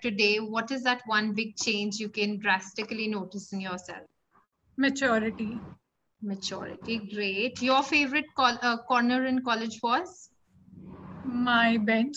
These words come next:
Speaker 2: my classroom.
Speaker 1: Okay, your favorite faculty member?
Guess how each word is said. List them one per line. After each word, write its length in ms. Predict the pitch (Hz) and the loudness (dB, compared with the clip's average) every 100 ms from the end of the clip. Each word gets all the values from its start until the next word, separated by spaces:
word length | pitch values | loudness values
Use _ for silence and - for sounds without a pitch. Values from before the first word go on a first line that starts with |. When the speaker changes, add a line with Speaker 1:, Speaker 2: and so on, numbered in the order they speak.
| - | 0
Speaker 2:
my 180 | 233 226 | 0 0
classroom. 760 | 233 220 214 - 285 330 311 - - _ _ _ | 0 -2 -2 -2 2 2 2 -4 -20 _ _ _
Speaker 1:
Okay, 300 | 196 185 208 | -6 -4 -2
your 240 | 233 226 220 | 0 0 -2
favorite 460 | 220 233 214 226 | 0 0 0 -4
faculty 520 | 226 208 190 214 208 214 | 2 2 2 -4 -6 -4
member? 460 | 208 202 202 269 | -2 0 0 -2